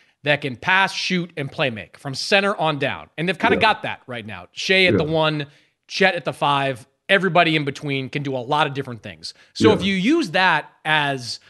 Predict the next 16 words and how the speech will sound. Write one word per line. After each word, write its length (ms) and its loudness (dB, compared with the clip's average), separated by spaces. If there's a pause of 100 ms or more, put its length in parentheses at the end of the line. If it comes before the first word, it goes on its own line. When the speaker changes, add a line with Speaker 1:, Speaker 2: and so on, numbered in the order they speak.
(440)
Speaker 1:
the 160 -2
model 520 4
for 120 -8
the 80 -4
kind 320 -4
of 100 -8
player 520 0 (580)
Oklahoma 380 0
City's 320 -2
gonna 200 -4
pursue, 500 -8
well, 200 -8
yeah, 380 0 (580)
th-, 160 -10
they 140 2
need 500 -2